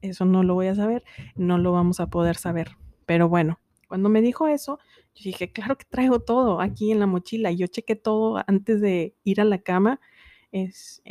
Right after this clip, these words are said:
un día antes. Entonces empiezo a buscar las cosas, digo, "Aquí tengo mi itinerario, aquí tengo mi bolé,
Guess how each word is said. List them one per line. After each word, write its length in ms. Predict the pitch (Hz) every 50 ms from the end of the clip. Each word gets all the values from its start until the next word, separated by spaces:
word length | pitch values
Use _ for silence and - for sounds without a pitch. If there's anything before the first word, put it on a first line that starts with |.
| - _ -
un 240 | 202 190 190 190 185
día 280 | 196 190 185 175 165 170
antes. 460 | 175 180 - - - - - - _ _ _ _ _ _ _ _ _ _ -
Entonces 300 | 247 226 254 262 262 277
empiezo 400 | 311 294 285 285 285 277 285 294
a 80 | 285 277
buscar 420 | 277 285 269 - - - 254 247
las 180 | 247 262 262 -
cosas, 300 | - 285 277 269 254 247
digo, 160 | 226 208 190
"Aquí 180 | 185 - 185 180
tengo 260 | - 190 190 202 202
mi 120 | 208 214
itinerario, 540 | 208 214 226 240 247 247 269 262 254 254 247
aquí 120 | - -
tengo 240 | 202 - 202 190 202
mi 160 | 214 220 226
bolé, 420 | 233 247 254 254 262 262 254 254